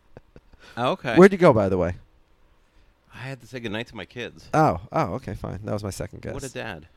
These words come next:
Speaker 2: Yeah, what a dad you are. Uh, we were talking about Reggie Wayne. He's, he's trending on Twitter.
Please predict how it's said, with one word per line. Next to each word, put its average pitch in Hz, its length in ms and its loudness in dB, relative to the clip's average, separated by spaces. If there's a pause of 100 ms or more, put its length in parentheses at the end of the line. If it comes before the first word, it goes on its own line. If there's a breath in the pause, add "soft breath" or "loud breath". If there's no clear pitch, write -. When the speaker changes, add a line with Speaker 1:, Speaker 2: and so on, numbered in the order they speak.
(120)
Speaker 2:
Yeah, 80 300 -4
what 120 140 -2
a 90 40 -6
dad 82 240 -6
you - 120 -4
are. - 180 -6 (760 soft breath)
Uh, 101 200 4
we 120 60 8
were 127 80 6
talking 160 180 8
about 139 80 8
Reggie 123 180 6
Wayne. 104 280 0
He's, 101 160 -2
he's 107 160 -4
trending 123 260 2
on 98 80 -2
Twitter. - 320 -2